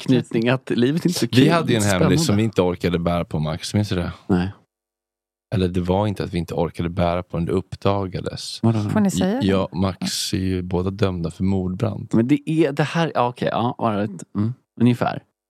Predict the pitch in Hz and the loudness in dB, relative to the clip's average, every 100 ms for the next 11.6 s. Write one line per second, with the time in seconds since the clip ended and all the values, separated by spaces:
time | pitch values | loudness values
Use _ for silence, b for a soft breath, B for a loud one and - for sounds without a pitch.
0 | _ _ _ - 156 98 104 127 139 107 | _ _ _ 4 6 4 2 4 4 2
1 | 85 92 139 147 95 139 226 - 104 151 | 0 0 2 2 2 0 -2 0 2 4
2 | 185 202 185 - B B - 104 101 202 | 2 0 -4 -10 B B 0 2 4 4
3 | - 214 220 214 - 277 208 208 180 175 | 4 4 6 6 4 -2 -2 -2 0 -2
4 | - 208 - - 85 82 85 87 92 92 | -4 -6 -6 -2 0 0 -2 -2 0 0
5 | 90 87 78 80 78 - - 123 165 180 | -2 -2 -2 -2 -2 -4 -2 0 2 4
6 | 180 - 160 143 151 - - 185 120 104 | 2 0 -4 0 2 4 4 2 2 2
7 | 117 151 139 - 101 92 90 98 92 90 | 2 2 0 0 -2 -2 -4 -2 0 0
8 | 98 104 92 90 87 113 135 101 87 82 | 0 -2 0 2 2 0 0 0 0 0
9 | 80 82 76 90 - 92 95 85 - - | 0 -2 -4 -4 -2 0 0 -2 -4 -8
10 | - - - 147 135 139 113 104 98 65 | -8 -8 2 4 4 4 2 2 0 0
11 | 110 127 98 78 98 - | 2 4 2 0 -4 -8